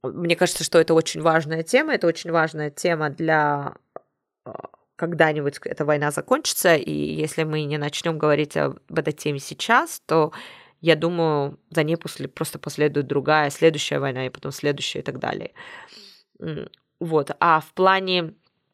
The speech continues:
а, субъективности или объективности, то есть в, а в плане с этой ста-, с-, статьи, то есть там ос-,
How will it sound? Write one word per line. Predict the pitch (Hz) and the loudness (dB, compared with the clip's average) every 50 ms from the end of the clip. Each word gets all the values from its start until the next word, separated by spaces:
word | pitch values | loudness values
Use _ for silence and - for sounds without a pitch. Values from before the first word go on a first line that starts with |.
| _ _ _ _ _ _ _ _ _ - | _ _ _ _ _ _ _ _ _ -2
а, | 175 170 165 160 | 0 0 0 0
субъективности | - - 160 156 170 - - - - 190 185 175 160 - - 165 | -2 -6 -6 -6 -6 -6 -4 -2 0 0 2 0 -2 -2 -2 -2
или | 156 151 151 | 0 2 2
объективности, | 151 151 139 - - - - - 277 415 415 269 - - - 165 | 2 0 0 -6 -12 -10 -6 -4 -2 -2 -2 -2 0 0 -2 2
то | - 175 | 4 2
есть | 165 160 - | 2 2 0
в, | 151 143 - | -4 -4 -4
а | - - - | -2 -2 -2
в | 151 - | -4 0
плане | - 202 180 170 160 151 | 2 2 2 2 0 0
с | - 185 | 2 2
этой | 202 226 240 | 4 4 2
ста-, | 226 - 170 160 165 160 156 170 | 0 0 0 0 0 0 -4 -4
с-, | - - - - - - - - - - 175 | -4 -6 -4 -6 -6 -6 -8 -6 -4 -4 -4
статьи, | - - - 180 170 170 - - 170 165 156 147 | -4 2 2 2 2 2 -2 0 0 0 0 2
то | - 170 | 2 2
есть | 156 156 - - | 2 2 -2 0
там | - 160 156 160 156 - - - - | 0 0 0 0 -4 -8 -10 -6 -6
ос-, | 143 - - - - - - | -4 -4 -4 -6 -8 -10 -12